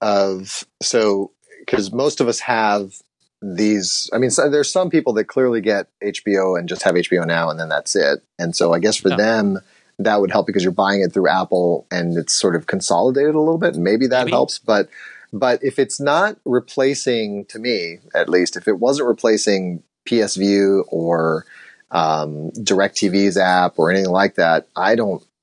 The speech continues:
Speaker 1: I, I don't understand the point of buying those networks. Plus, it was like a, such a sad, sad,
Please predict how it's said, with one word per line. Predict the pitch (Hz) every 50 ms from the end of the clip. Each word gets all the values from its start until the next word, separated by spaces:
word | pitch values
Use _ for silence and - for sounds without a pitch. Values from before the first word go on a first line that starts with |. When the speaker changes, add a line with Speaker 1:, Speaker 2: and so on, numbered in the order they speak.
| _ -
Speaker 1:
I, | 101 95 - -
I | - 95 101
don't | 104 104 101
understand | 98 95 90 - - 101 92 82 82
the | 78
point | - - 90 85 80
of | 76 78
buying | - 78 76 76 76 76
those | 71 73 -
networks. | 82 78 - - - - - -
Plus, | - 139 127 120 - -
it | - 110
was | 95 98 90 90
like | 92 87 85
a, | 85 80 - _ _ _
such | - - - - 143 120 113 -
a | 110 -
sad, | - - - - - 107 92 92 98 98 92 90 85 82 -
sad, | - - - - 85 80 78 85 85 82 - - -